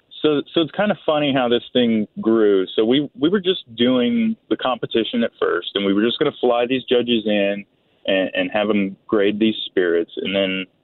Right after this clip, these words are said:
as I'm talking to these people, you know, they said, "Well, why don't we do something else with it? Why don't we make it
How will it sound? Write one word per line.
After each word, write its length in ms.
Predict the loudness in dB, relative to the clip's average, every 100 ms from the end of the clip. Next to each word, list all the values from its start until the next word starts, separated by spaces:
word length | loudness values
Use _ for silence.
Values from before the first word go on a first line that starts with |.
| -4
as 140 | 0 0
I'm 100 | 0
talking 480 | -2 -2 0 0 2
to 60 |
these 200 | 2 -2 -2
people, 540 | -4 0 0 0 -2 -12 _ -8
you 180 | -4
know, 140 | -2 0
they 140 | 0 0
said, 160 | -2 0
"Well, 260 | 0 0 -2 _ _ _ -4
why 140 | -2 0
don't 140 | 0
we 100 | 0
do 300 | 2 0 0 -4 -4
something 520 | -2 0 0 0 -4 -6 _ _ -2
else 240 | 0 -2 -2
with 200 | 0 0
it? 160 | -2 -6 -4
Why 140 | -2
don't 100 | 0
we 100 | 0
make 320 | 2 0 0
it 220 | 0 -2